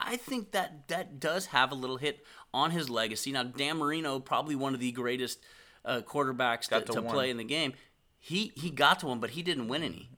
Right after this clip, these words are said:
Speaker 2: Yeah.
Speaker 1: And so, and that was the fear for Peyton Manning for a long time, is,
Speaker 2: That
Speaker 1: okay,
Speaker 2: he was
Speaker 1: he's
Speaker 2: gonna
Speaker 1: won
Speaker 2: be like,
Speaker 1: one.
Speaker 2: that he was gonna be
Speaker 1: So
Speaker 2: like
Speaker 1: he won
Speaker 2: Dan.
Speaker 1: Super Bowl, he's won one Super Bowl, and he's really gotta win another Super Bowl.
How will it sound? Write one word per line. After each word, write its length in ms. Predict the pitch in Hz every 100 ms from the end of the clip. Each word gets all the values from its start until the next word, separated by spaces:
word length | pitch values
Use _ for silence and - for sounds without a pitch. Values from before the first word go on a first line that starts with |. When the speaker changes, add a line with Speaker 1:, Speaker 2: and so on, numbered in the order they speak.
| -
Speaker 2:
Yeah. 260 | 110 104 95
Speaker 1:
And 100 | 151
so, 320 | 175 156 131 - - _ -
and 160 | 143 143
that 200 | 165 185
was 100 | 208
the 120 | 185
fear 360 | - - 147 135
for 120 | 120
Peyton 280 | - 139 113
Manning 300 | 123 180 175
for 140 | 120
a 40 | 104
long 240 | 98 104
time, 220 | 117 107
is, 80 | 101
Speaker 2:
That 140 | -
Speaker 1:
okay, 100 | 120
Speaker 2:
he 80 | 127
was 140 | 143 127
Speaker 1:
he's 100 | 139
Speaker 2:
gonna 140 | 135
Speaker 1:
won 80 | 127
Speaker 2:
be 40 |
like, 160 | 127 120
Speaker 1:
one. 160 | 117 120
Speaker 2:
that 120 | 120
he 60 |
was 100 | 123
gonna 80 | 123
be 60 | 123
Speaker 1:
So 60 |
Speaker 2:
like 180 | 123 -
Speaker 1:
he 60 | 127
won 80 | 147
Speaker 2:
Dan. 80 | 107
Speaker 1:
Super 340 | 165 147 135
Bowl, 300 | 127 127 123
he's 160 | 110 101
won 240 | 101 95
one 220 | 117 151
Super 340 | - 139 123 117
Bowl, 140 | 113
and 60 | 113
he's 140 | 95
really 300 | 113 156 156
gotta 200 | 131 123
win 160 | 127 123
another 240 | 120 117
Super 300 | - 127 113
Bowl. 260 | 113 113